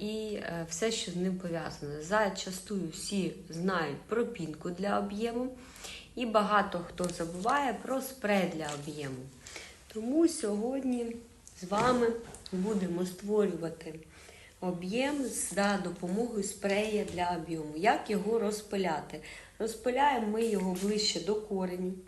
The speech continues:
тому що саме там ми будемо знімати, е, робити, е, об'єм. Да? І,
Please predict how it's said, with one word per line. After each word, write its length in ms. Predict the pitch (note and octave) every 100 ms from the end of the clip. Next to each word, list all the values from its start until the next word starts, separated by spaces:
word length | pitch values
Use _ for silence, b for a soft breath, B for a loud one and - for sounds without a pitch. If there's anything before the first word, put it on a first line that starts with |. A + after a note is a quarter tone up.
| -
тому 200 | F#3 F#3
що 200 | - F#3 F#3 B B B
саме 380 | - G#3 G#3 G#3+
там 360 | G#3 F3+ F3+ F#3
ми 120 | F#3+
будемо 380 | F#3+ G3+ G#3+ G#3+ B B B - G3+
знімати, 680 | G3 A3 A3 G#3 G#3+ G#3+ A3 B B -
е, 140 | G3 G3
робити, 520 | A3 G3 G#3+ G#3 G#3
е, 220 | G3 - G3+ G3+
об'єм. 640 | A3 G3 G3 G#3 G3+ G3
Да? 220 | G#3 A#3+ C#4 B B B -
І, 140 | G#3